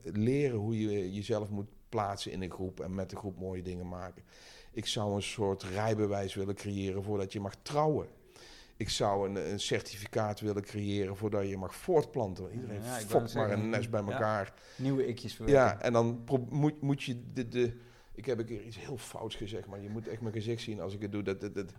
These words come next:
Speaker 1: dat, hè, je kunt de leraren ook niet volledig de schuld geven van het niet binnen kaders houden van,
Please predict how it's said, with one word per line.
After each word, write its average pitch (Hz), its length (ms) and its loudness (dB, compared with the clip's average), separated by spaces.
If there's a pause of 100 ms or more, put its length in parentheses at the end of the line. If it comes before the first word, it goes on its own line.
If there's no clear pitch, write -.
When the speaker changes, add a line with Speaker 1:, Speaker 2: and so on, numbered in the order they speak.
(760)
Speaker 1:
dat, 117 320 4
hè, 127 340 0
je 127 220 0
kunt 160 220 4
de 135 80 2
leraren 127 600 4
ook 123 120 -6
niet 117 220 -2
volledig 156 400 2
de 117 100 -4
schuld 110 400 -2
geven 101 300 -2
van 107 120 -2
het 101 100 -2
niet 104 160 -2
binnen 98 240 -4
kaders 107 360 -2
houden 104 360 -2
van, 104 280 -4